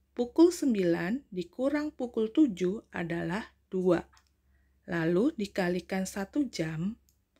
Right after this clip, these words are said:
sehingga hasilnya adalah dua jam. Jika kita ingin menghitung ke dalam satuan menit,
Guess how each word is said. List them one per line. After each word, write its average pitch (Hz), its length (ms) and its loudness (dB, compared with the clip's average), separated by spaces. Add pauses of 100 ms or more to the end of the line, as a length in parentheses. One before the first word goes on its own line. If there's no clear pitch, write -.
(300)
sehingga 175 600 -2 (120)
hasilnya 180 800 -2
adalah 170 480 -4 (1200)
dua 180 560 -2 (240)
jam. 156 320 -6 (2250)
Jika 202 320 -6
kita - 320 -4
ingin 277 320 2
menghitung 214 720 -2 (160)
ke 202 160 -4
dalam 180 320 2
satuan 180 560 -4
menit, 220 400 2